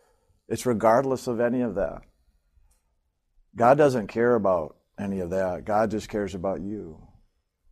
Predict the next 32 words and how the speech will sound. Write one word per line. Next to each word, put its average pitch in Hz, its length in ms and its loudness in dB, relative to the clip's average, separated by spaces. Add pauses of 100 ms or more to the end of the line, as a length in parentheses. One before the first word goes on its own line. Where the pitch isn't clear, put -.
(1040)
When 110 180 -2
you 123 160 2
begin 135 340 0
to 123 80 0
care 117 260 2
about 101 300 2
you 95 580 -4 (400)
is 107 140 -6
when 107 180 0
you're 110 180 2
gonna 107 200 -2
really 101 240 -2
begin 95 420 -6
to 101 120 -8
really 95 200 -4
know 95 180 -6
God. 87 400 -6 (1040)
It's 107 220 -6
really 127 320 6
as 120 100 0
simple 123 380 0
as 113 140 0
that. 107 280 4
When 104 160 -2
you 143 140 2
can 156 180 -6
come 143 220 -2
to 135 80 2
the 131 80 2
place 123 480 2
of 98 140 -8
neutrality 110 880 0